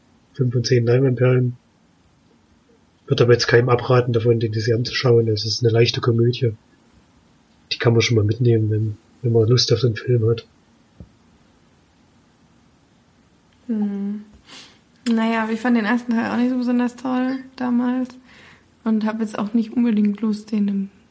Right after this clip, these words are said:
Speaker 2: in der Sneak zu sehen. Aber da ist er fast überall gelaufen, oder? Also der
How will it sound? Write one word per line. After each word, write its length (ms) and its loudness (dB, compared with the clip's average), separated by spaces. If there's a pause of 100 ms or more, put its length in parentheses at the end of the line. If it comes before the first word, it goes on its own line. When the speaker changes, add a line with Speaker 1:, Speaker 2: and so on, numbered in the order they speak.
(160)
Speaker 2:
in 60 -2
der 80 0
Sneak 240 0
zu 100 -6
sehen. 140 0
Aber 120 0
da 100 0
ist 80 -2
er 80 0
fast 240 -4
überall 360 -4
gelaufen, 560 -2
oder? 300 -4
Also 180 -6
der 400 -4